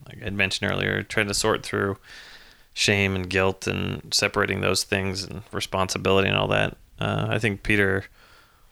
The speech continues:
uh, the older Peter in the comic books as it is now, he's kind of a good example of letting shame or guilt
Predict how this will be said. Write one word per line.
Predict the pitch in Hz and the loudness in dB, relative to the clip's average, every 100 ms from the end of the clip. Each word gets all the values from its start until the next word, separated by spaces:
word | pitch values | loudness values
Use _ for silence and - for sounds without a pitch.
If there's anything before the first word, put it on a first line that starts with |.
| _ _ _ _ _ - - | _ _ _ _ _ -10 -2
uh, | 101 92 92 92 92 98 | 2 2 0 -2 -4 -6
the | - - | -8 2
older | 113 113 101 | 4 6 4
Peter | 101 101 98 | 4 2 4
in | 95 | 2
the | 95 | 2
comic | - 101 98 | 2 2 0
books | 101 - | -2 0
as | 98 | 0
it | 92 | 0
is | 92 | 0
now, | 92 95 95 98 - | 2 2 2 0 -2
he's | 107 98 | 0 0
kind | - 101 | 0 0
of | 95 | 0
a | |
good | 95 95 | 2 2
example | 95 92 95 98 | 2 2 2 0
of | 92 95 92 - - - - | 2 2 0 -6 -14 -18 -12
letting | 101 101 95 95 | -2 0 0 0
shame | - 95 95 92 95 | 0 0 0 0 -2
or | 95 | 0
guilt | 95 95 92 - | 0 0 -2 -8